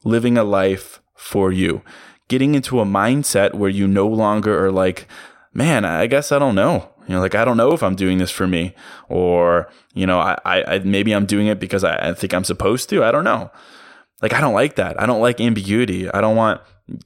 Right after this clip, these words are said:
I don't want to live in the gray area of life. I don't want you to either. Because, like, I get that feeling. I certainly do. Like, I think that kinda used to be me to a T,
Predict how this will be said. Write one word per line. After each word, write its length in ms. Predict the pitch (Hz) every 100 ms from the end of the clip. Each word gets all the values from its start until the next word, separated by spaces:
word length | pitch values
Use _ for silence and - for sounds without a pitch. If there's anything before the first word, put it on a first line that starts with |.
| -
I 100 | 101
don't 160 | 110 139
want 160 | 101 95
to 60 |
live 340 | 95 95 95 80
in 120 | 92
the 80 | 95
gray 520 | 95 95 95 101 101
area 280 | - 104 101
of 120 | 98
life. 300 | 98 104 143
I 60 | 101
don't 160 | 107
want 200 | 107 92
you 200 | 85 104
to 440 | 104 - 107 101 98 - - -
either. 440 | - 117 - - - - - - - - _ _ _
Because, 220 | - 127
like, 120 | 120
I 100 | 90
get 220 | 98 123
that 160 | - 95
feeling. 340 | - 110 107
I 60 | 90
certainly 380 | - 113 95 92
do. 380 | 101 107 107 131 -
Like, 120 | 104 95
I 80 |
think 220 | 95 101 95
that 180 | 95
kinda 240 | - 104 95
used 340 | 92 104 -
to 60 | 98
be 200 | 92 95
me 480 | 92 101 104 107 117 - - -
to 160 | -
a 40 | 95
T, 420 | - 110 110 131